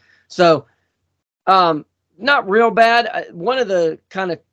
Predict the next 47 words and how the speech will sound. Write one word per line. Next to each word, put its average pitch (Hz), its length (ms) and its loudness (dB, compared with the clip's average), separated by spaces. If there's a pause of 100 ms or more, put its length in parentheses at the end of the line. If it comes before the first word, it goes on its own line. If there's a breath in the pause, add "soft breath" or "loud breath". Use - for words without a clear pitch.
(140)
cheats - 400 -14
to 208 100 -6
that 208 240 0
stage, 214 320 0
I 214 140 -2
guess, 214 260 -2
is 160 80 -14
they 233 140 2
said 220 280 -2
you 190 80 -8
could 147 140 -14
start 190 320 -2
in - 20 -6
any 185 140 -4
position. 165 580 -8 (380)
So 156 460 -2 (260)
we 226 180 -2
started 170 580 -2 (500)
proned 208 380 -2
out 208 140 2
in 190 60 -10
the 185 80 -6
ground, 220 600 -2 (720)
you 160 100 -4
know, 143 120 -6
bags, 196 680 -2
like, 160 320 -4
things 196 360 -4
ready 196 300 2
to, 170 140 -4 (180)
you 175 120 -8
know, 156 100 -6
mag. 185 480 -2
I 214 120 0
had 240 100 4
my 185 120 -2
mag 185 300 -6
in 180 80 -6
hand. 190 340 -8
You 170 60 -10
couldn't 226 240 -8
start 190 320 -4
with 175 160 -12
it 185 80 -8
in 170 100 -4
the 147 80 -8
gun, 170 420 -4